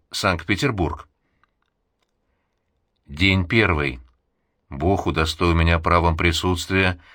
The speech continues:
на мистической и тайной свадьбе. Пусть тот, кто весит слишком мало, остережется. Ни одного гостя не потерпит эта свадьба, кто не хранит бдительность и не чист.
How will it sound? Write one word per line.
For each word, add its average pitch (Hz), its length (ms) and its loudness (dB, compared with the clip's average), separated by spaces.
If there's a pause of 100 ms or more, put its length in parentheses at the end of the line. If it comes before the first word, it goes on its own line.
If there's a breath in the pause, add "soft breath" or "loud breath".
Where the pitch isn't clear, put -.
(160 loud breath)
на 98 160 2
мистической 104 1000 0 (260 soft breath)
и 110 140 2
тайной 113 480 0
свадьбе. 71 560 -2 (520)
Пусть 78 280 -2
тот, 101 240 0
кто - 160 -4
весит 85 380 2
слишком 104 420 -2
мало, 90 580 2 (380 soft breath)
остережется. 131 1000 0 (440 soft breath)
Ни 82 160 2
одного 104 400 2
гостя 143 400 0
не 87 100 2
потерпит 92 640 -2
эта 101 240 -2
свадьба, 78 680 -2 (320 soft breath)
кто - 180 -2
не 82 140 2
хранит 87 420 2
бдительность 95 760 -2 (240 soft breath)
и 104 80 2
не 113 180 0
чист. - 500 -4